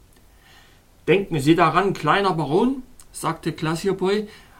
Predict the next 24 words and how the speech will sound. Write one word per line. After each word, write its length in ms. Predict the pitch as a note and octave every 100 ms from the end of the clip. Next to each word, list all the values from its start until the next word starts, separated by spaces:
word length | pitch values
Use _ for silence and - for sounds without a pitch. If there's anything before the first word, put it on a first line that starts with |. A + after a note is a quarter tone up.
| -
"auf 220 | B2+ -
ausdrücklichen 680 | G3+ B3+ B3 A#3 A#3 G3+ F3+
Befehl 400 | D3 - G3 B3
seiner 340 | F3+ E3 C#3
eisigen 440 | C#3+ G#3 F3+ E3 C#3
Majestät 640 | C3+ B2+ B2 F#3+ A#3 -
muss 160 | E3 E3
der 100 | C#3
kleine 380 | D3+ E3 A#3+ F3+
Mann 280 | D3+ A#3+
mit 120 | F#3+ C3+
dem 100 | C3
gefrorenen 640 | B2+ - F#3+ C#3+ C3 C3
Lächeln 320 | F#3+ G#3+ E3
morgen 340 | C#3+ A#3 C4
früh 400 | B3 - G#3 F#3+
um 160 | B2+ B2+
diese 380 | F3+ A#3 C4+ C4
Stunde 440 | - B3+ A3+ C#3+
in 140 | B2 C3+
seine 280 | C#3 D3
Kristallzelle 760 | D3 D3 D#3 E3 F#3+ F#3+ F#3+ F#3
zurückgebracht 640 | G#3 A3+ A3+ - D3+ -
werden." 360 | C#3+ C#3 C3 A2+